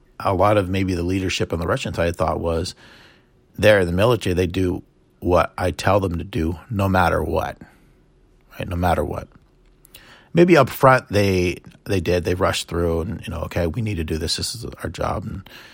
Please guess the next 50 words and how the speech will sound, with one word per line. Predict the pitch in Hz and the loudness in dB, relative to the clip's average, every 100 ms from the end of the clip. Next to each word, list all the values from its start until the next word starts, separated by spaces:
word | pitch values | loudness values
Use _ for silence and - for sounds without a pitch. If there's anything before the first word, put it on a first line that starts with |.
| - _ | -20 _
maybe | 87 85 | -6 -2
a | 82 | 0
lot | 80 | 0
of | 82 | 0
them, | 82 | -4
like, | 87 | -6
kinda | - - | -8 -8
sucked | - 90 - | -6 -6 -4
it | |
up. | 73 - | -6 -4
But | 76 - - | -8 -10 -4
as | 90 87 85 - _ _ _ - | -2 -2 -4 -14 _ _ _ -14
the | - | -10
war | 85 87 87 82 85 _ - _ _ - | -4 0 2 0 -4 _ -20 _ _ -8
continued | - - 98 85 | -4 0 2 2
on | 82 82 92 95 - _ _ _ _ _ _ _ - | 0 -2 -4 -8 -12 _ _ _ _ _ _ _ -4
and | - 85 76 - - - - _ _ - - - | 0 2 2 -2 -6 -8 -10 _ _ -20 -16 -6
logistics | 101 85 90 - 98 92 | -2 0 2 0 -2 -2
just | 95 - | -4 -4
became | 82 92 85 | -2 -2 0
a | |
nightmare, | 82 92 87 82 104 98 - _ _ - | 0 -2 -2 -4 -2 -4 -10 _ _ -10
and | 101 | -6
a | |
lot | 95 | -4
of | 92 | -6
people | 95 92 | -8 -10
think, | 101 | -8
"Well, | 104 90 | -6 -2
why | 98 95 | 0 0
are | |
the | 87 90 | -2 -4
logistics | - 87 85 92 | -4 -6 -6 -8
a | - | -8
nightmare?" | 95 82 | -6 -6
It's | - | -2
'cause | 90 | -2
the | 80 | 0
leaders-, | 90 82 85 - - | -2 -2 -2 -4 -6
it's | - | 0
all | 95 | 2
the | 82 | 2
leadership's | 82 92 87 - 85 - | 0 -2 -2 -4 -8 -10
fault, | - - | -8 -8
and | - | -8
et | - | -10
cetera, | - - - | -10 -10 -14
et | - | -12
cetera. | - - - | -12 -12 0
Well, | 123 127 | 2 2